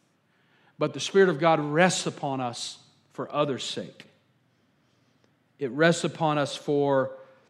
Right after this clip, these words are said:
so that we can change the environment we live in. We can change our surroundings. We can demonstrate the power, the love of God, the mercy of God.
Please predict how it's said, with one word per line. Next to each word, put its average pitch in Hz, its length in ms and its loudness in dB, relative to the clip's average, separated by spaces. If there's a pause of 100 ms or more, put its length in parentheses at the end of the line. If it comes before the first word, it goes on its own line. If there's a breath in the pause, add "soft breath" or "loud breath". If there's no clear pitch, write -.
(100)
so 175 240 2
that 139 180 2
we 165 140 4
can 147 300 -4
change 175 720 0
the 156 140 0
environment 147 640 0
we 147 120 -2
live 143 280 2
in. 101 220 -8 (880 soft breath)
We 143 120 -6
can 151 140 -6
change 175 340 2
our 165 120 6
surroundings. 156 920 -2 (560 soft breath)
We 156 100 -2
can 151 180 -4
demonstrate 175 720 2
the 147 80 -4
power, 175 680 4
the 147 140 -6
love 156 320 4
of 147 160 0
God, 160 480 2
the 160 60 -10
mercy 160 500 0
of 151 160 -2
God. 160 400 0